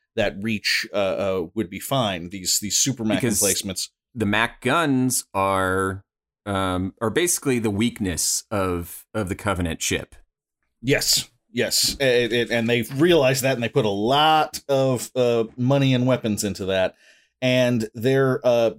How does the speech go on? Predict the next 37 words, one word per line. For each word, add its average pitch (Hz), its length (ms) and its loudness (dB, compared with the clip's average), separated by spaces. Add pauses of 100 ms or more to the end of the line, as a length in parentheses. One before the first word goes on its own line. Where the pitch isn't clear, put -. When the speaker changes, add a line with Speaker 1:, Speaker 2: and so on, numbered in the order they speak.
(400)
Speaker 1:
bringing 190 340 2
down 143 540 2 (240)
lots 123 320 2
of 131 80 -4
Covenant 120 340 0
ships, - 480 -2 (240)
uh, 127 160 4
but 139 140 2
not 151 380 2
before 139 360 2
they 117 140 0
start 123 380 2
to 127 60 -2
notice 110 440 0
that 107 240 0
there 107 140 2
are 101 180 2
drop - 340 0
ships - 340 -2
that 104 120 0
are 92 80 -2
making 98 400 -4
their 92 160 0
way 104 420 2 (220)
to - 80 -2
the 107 80 0
surface 107 480 0
of 98 160 -6
Reach. 104 480 -2
So 107 280 2
it 101 180 -6 (260)
does 127 300 2
have 117 180 2
a 107 40 0
direct 104 560 -2
parallel, 92 600 0 (340)
uh, 101 280 2